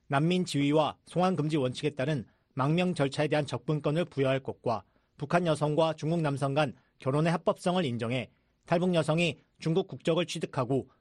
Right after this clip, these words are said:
법적 보호를 받을 수 있도록 보장할 것을 권고했습니다. 특히 중국인 자녀를 둔 탈북민 어머니의 강제 북송 관행을 중단하고 구금된 모든 탈북민 어머니를 즉각 석방할 것,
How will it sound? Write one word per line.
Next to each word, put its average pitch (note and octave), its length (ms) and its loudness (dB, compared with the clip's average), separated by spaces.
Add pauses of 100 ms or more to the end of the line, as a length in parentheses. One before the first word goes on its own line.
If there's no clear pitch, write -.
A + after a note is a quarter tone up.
(120)
법적 F#3+ 340 -2
보호를 D#3 320 2
받을 C3+ 220 -4
수 D3 100 -4
있도록 C#3 420 -2 (140)
보장할 D3+ 400 2
것을 D#3+ 280 2
권고했습니다. B2 800 -4 (720)
특히 E3 360 0 (260)
중국인 E3 400 0
자녀를 D#3 340 2
둔 D#3+ 200 0
탈북민 F#3 400 0
어머니의 C#3 380 0
강제 C#3+ 380 0
북송 D#3 260 -2
관행을 C3+ 380 -2
중단하고 B2+ 600 -2 (360)
구금된 E3 420 0
모든 D#3 320 0
탈북민 F#3 420 0
어머니를 C#3+ 460 0
즉각 D3+ 360 -4
석방할 D3+ 420 -2
것, A2 220 -6